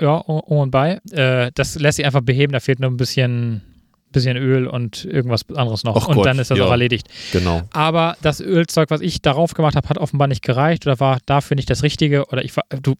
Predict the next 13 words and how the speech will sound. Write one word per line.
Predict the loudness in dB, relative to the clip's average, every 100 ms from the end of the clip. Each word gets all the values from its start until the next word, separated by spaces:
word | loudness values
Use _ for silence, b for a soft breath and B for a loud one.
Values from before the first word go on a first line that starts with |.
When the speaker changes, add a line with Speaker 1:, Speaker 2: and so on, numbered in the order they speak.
| -4
Speaker 1:
ich | -4
hab | -4 0
von | 0
Fahrrad | 2 0 0
so |
viel | -4 0
Ahnung, | 0 0
also | 0 0
Reparatur, | 0 0 0 2 0 0 -2
wie, | 0 0 0
äh, | -2 -2 -2 -4 -8 _ _ _ _ _ _ _ _
keine | -2 0
Ahnung. | 0 -2